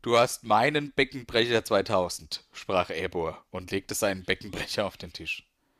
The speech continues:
"Und meine Katzenschaufel der Glorie plus zwei." Auch Pitti legte seine <laughs> Katzenschaufel der Glorie plus zwei auf den Tisch.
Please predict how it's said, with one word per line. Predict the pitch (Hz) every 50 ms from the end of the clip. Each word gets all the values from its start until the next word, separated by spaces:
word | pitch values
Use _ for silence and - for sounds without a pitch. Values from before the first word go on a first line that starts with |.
| _ _ _ _ _ _ _ _ - - _ - -
"Und | 107 104
meine | 104 113 123 143 156 156
Katzenschaufel | - - 147 143 - - - 139 - - 127 127 131 127 139 127
der | 131 123
Glorie | - 117 110 110 113 113 120 110 107 107
plus | - 110 104 - - -
zwei." | - - 90 85 80 - - _ _ _ _ _ _ _ _ _ _ _ _ _ _
Auch | - 107 104 -
Pitti | - - - - 113 95
legte | 90 98 95 - - 101
seine | - - 98 90 90 92 90
<laughs> | - -
Katzenschaufel | - - - - - - 139 - - - 117 107 - - -
der | - - -
Glorie | 110 98 95 98 101 101 101 95
plus | - - 95 - -
zwei | - 95 92 90 90
auf | 87 -
den | - 87 85
Tisch. | - 87 85 85 - - -